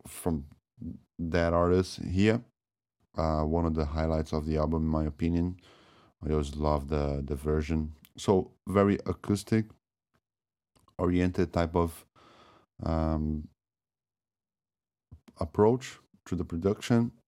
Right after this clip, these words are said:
So the main instrument here is the, the, the acoustic guitar.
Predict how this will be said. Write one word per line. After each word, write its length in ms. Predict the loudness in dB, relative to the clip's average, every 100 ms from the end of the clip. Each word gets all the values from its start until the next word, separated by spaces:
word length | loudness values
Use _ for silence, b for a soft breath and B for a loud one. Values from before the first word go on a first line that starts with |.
| -6
So 340 | 0 0 0
the 120 | 0 0
main 460 | 0 0 0 -4 -4
instrument 500 | -6 -4 -2 -2 0
here 400 | 0 2 0 -2 _
is 320 | 0 0 0 -4
the, 460 | -2 0 0 -2 -8 B B B B B B B -14
the, 680 | -4 -2 0 -2 -2 -4 -4
the 400 | -4 -4 -6 -8 -12 -12
acoustic 440 | -6 -6 -6 -8
guitar. 440 | -8 0 2 2